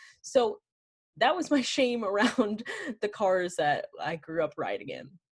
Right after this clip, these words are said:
So, of course, it translates to the car I have now. The car I have now is great in comparison, right? It runs great. It's paid in full, gets great gas, gas mileage.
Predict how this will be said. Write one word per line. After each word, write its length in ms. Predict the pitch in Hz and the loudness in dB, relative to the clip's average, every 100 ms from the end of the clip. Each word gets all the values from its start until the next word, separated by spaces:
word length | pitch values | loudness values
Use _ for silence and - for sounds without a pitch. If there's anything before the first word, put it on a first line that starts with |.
| - | -12
So, 420 | - 247 214 208 _ _ _ _ _ _ _ | 2 4 4 -2 _ _ _ _ _ _ _
of 160 | 233 247 | -2 -2
course, 360 | - 277 262 254 | -2 0 0 -2
it 80 | |
translates 500 | 240 185 185 175 165 | -2 -2 2 0 -2
to 60 | - | -12
the 100 | 165 | -8
car 160 | 170 147 | -4 -2
I 60 | |
have 160 | 156 147 | -2 -2
now. 260 | 247 214 | -2 0
The 80 | 190 | -2
car 140 | 190 226 | 0 -2
I 40 | |
have 160 | 226 220 | 0 0
now 180 | 254 | 0
is 120 | 233 202 | 0 -2
great 280 | 208 220 | 0 0
in 120 | - 190 | -2 -12
comparison, 500 | 180 196 214 190 175 | -6 -4 -4 -2 -2
right? 220 | 180 208 - - _ | -2 -4 -10 -20 _
It 60 | - | -4
runs 260 | 180 185 180 | -2 -2 2
great. 320 | 180 180 - _ | 2 2 0 _
It's 100 | - | -4
paid 200 | 180 180 | -2 -2
in 80 | |
full, 380 | 180 170 170 175 _ _ _ - | -2 2 4 2 _ _ _ -4
gets 180 | 180 - | -4 -2
great 280 | 180 175 | -4 -4
gas, 260 | - 175 170 - | 0 0 0 -4
gas 280 | - 170 170 | 0 0 0
mileage. 420 | 160 156 165 160 | -4 -2 -2 -2